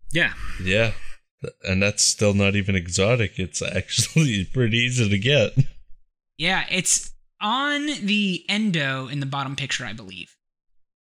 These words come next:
Speaker 1: Yes, that's it.
Speaker 2: Yes.
Speaker 3: Okay. All right. Uh, there's those wheels in the crate. Um, there's a picture of a, gosh, man, I'm,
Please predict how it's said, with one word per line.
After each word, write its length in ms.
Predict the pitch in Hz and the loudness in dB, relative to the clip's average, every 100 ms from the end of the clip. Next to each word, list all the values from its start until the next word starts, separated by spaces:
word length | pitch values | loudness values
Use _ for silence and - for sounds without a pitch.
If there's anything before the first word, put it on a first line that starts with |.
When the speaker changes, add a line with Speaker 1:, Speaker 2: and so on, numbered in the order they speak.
| _ | _
Speaker 1:
Yes, 280 | 95 69 - | -4 -2 -2
that's 180 | 82 - | -4 -6
it. 160 | 64 - _ _ _ - | -10 -12 _ _ _ -10
Speaker 2:
Yes. 420 | 98 87 - 151 | -2 0 0 -6
Speaker 3:
Okay. 100 | 123 - _ _ _ _ _ _ - | -8 -18 _ _ _ _ _ _ -12
All 40 | 131 | -8
right. 220 | 123 127 - - - - | -4 -4 -4 -6 -10 -4
Uh, 300 | 190 196 208 | 0 0 0
there's 220 | 202 233 | -2 0
those 220 | 269 233 | 0 -2
wheels 560 | 180 233 269 294 285 - - | 0 0 0 -4 -2 -2 -2
in 100 | 233 | -2
the 80 | 247 | -2
crate. 460 | - 269 277 269 - - | -2 -2 -2 -6 -10 -2
Um, 600 | 165 165 160 160 160 156 | 0 2 0 0 -4 -6
there's 200 | 160 156 | -6 -6
a 60 | 151 | -4
picture 380 | 180 175 185 160 | -6 -2 -2 -2
of 160 | 143 | -6
a, 260 | 131 127 117 _ - | -8 -8 -12 _ -6
gosh, 280 | 170 - | -4 -4
man, 260 | 175 151 135 - | 0 0 0 -6
I'm, 260 | 190 277 | -2 -2